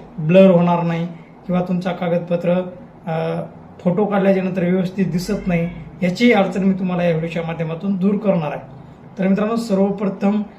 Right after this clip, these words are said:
कागदपत्राविषयी आपण बोलूयात. कागदपत्र म्हणजे आधार कार्ड आहे. आता आधार कार्ड तुम्हाला मी मागच्या व्हिडिओमध्ये सांगितलं की आधार कार्ड दोन्ही साईड, म्हणजे आधार कार्डची समोरची जे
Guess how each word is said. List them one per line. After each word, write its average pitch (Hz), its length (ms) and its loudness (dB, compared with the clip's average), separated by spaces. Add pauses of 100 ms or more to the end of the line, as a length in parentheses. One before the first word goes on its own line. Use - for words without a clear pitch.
(220)
कागदपत्राविषयी 190 880 0
आपण 180 280 -2
बोलूयात. 175 400 -2
कागदपत्र 175 600 -6
म्हणजे 175 320 -2 (380)
आधार 175 280 2
कार्ड 208 280 2
आहे. 196 180 4 (240)
आता 190 140 -6
आधार 170 340 2
कार्ड 196 180 2
तुम्हाला 190 360 2
मी 190 140 4
मागच्या 170 340 -2
व्हिडिओमध्ये 185 380 0
सांगितलं 180 300 -4
की 190 80 -4
आधार 175 280 0
कार्ड 202 240 -2 (420)
दोन्ही 196 340 6
साईड, 175 280 2
म्हणजे 165 220 -4 (380)
आधार 165 260 2
कार्डची 190 280 0
समोरची 196 580 -2
जे 170 400 -2